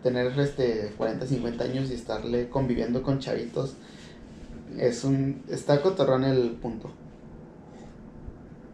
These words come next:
Está cotorrón el pex y, pues, no sé. Nunca es tarde, nunca es tarde. Y, pues, más que nada eso.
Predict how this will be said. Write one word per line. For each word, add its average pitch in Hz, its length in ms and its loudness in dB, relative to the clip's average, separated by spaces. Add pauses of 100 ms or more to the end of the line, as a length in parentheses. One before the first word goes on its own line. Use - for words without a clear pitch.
(640)
Está - 220 6
cotorrón 135 400 4
el 127 100 4
pex 147 400 0
y, 113 400 2 (1600)
pues, 175 100 2
no 202 80 6
sé. 226 240 4 (1400)
Nunca 135 220 4
es 147 100 4
tarde, 113 280 2 (200)
nunca 123 220 -2
es 139 100 0
tarde. 160 360 2 (1200)
Y, 107 720 -4 (1900)
pues, 117 140 4
más 117 180 0
que 120 120 -2
nada 117 340 2
eso. 190 320 2